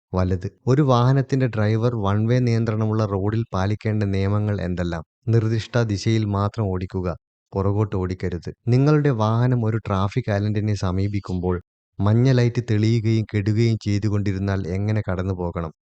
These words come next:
വാഹനം നിർത്തി അപകട സാധ്യതയില്ലെന്ന് ഉറപ്പുവരുത്തിയതിനു ശേഷം കടന്നു പോകണം. നിങ്ങൾ ഓടിക്കുന്ന വാഹനം ഒരു അപകടത്തിൽപ്പെട്ട്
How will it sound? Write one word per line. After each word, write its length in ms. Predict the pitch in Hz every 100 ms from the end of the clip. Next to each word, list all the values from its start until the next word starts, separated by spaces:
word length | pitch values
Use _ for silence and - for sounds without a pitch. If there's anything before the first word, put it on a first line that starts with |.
| _ _ 95
വാഹനം 520 | 98 104 113 117 110
നിർത്തി 300 | 101 - 104
അപകട 480 | 67 90 104 107 107
സാധ്യതയില്ലെന്ന് 840 | - 95 101 98 98 95 101 98
ഉറപ്പുവരുത്തിയതിനു 800 | 92 - 113 101 92 104 101 98
ശേഷം 380 | - 92 87 92
കടന്നു 320 | 90 90 92
പോകണം. 380 | 90 87 82 - _ -
നിങ്ങൾ 260 | 131 147 143
ഓടിക്കുന്ന 420 | 127 127 127 127
വാഹനം 480 | 110 104 110 120 117
ഒരു 120 | 107
അപകടത്തിൽപ്പെട്ട് 800 | 98 104 113 113 113 107 107 -